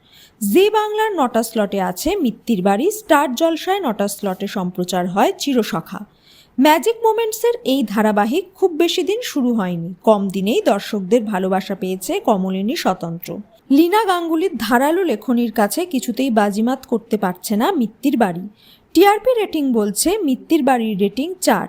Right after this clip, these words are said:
চিরসখা পাঁচ নম্বরে দাঁড়িয়ে। মিত্তির বাড়ির কাস্টিং চোখে পড়ার মতো। মিঠাই ধারাবাহিকের সাফল্যের পর নায়ক হিসেবে দেখা যাচ্ছে আদ্রিত রায়কে, তাও গল্প যেন কিছুতেই জমছে না। অনেকেই বলছেন নায়িকাকে তাদের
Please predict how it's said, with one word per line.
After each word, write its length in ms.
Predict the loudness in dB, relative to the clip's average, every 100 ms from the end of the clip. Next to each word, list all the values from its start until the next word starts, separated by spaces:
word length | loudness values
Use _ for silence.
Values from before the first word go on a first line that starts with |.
| -8
চিরসখা 600 | -2 0 0 -2 0 0 0 -4 _
পাঁচ 300 | 2 2 0
নম্বরে 420 | -2 0 0 2
দাঁড়িয়ে। 380 | 2 0 -4 -10 -16 _ -20 _ 0
মিত্তির 400 | 2 4 4 4
বাড়ির 260 | 4 0 0
কাস্টিং 400 | 0 0 0 -2 0
চোখে 240 | 0 2 2
পড়ার 320 | 2 2 -2
মতো। 360 | -6 -8 -8
মিঠাই 480 | -2 0 2 2 2
ধারাবাহিকের 580 | 2 0 2 0 -2 -6
সাফল্যের 600 | -4 -4 -2 -4 -2 -4
পর 340 | 0 2 2
নায়ক 380 | 0 0 0 -2 -4
হিসেবে 300 | -4 -4 -4
দেখা 260 | -4 -4
যাচ্ছে 400 | -4 -6 -8 -8 -2
আদ্রিত 360 | -2 -2 -4 -4
রায়কে, 360 | -4 -6 -8 -16 -18 _ -20 _ 4
তাও 300 | 4 4 0
গল্প 360 | 0 -2 -2
যেন 300 | -2 0 -2 -4
কিছুতেই 640 | -6 -6 -6 0 2 2
জমছে 420 | 0 -2 -4 -4
না। 200 | -6 -8 -6
অনেকেই 440 | -2 -2 -2 -2 -2
বলছেন 500 | -2 -2 -4 -4 -2
নায়িকাকে 580 | 0 0 -2 -4 -2
তাদের 280 | -2 -2 -2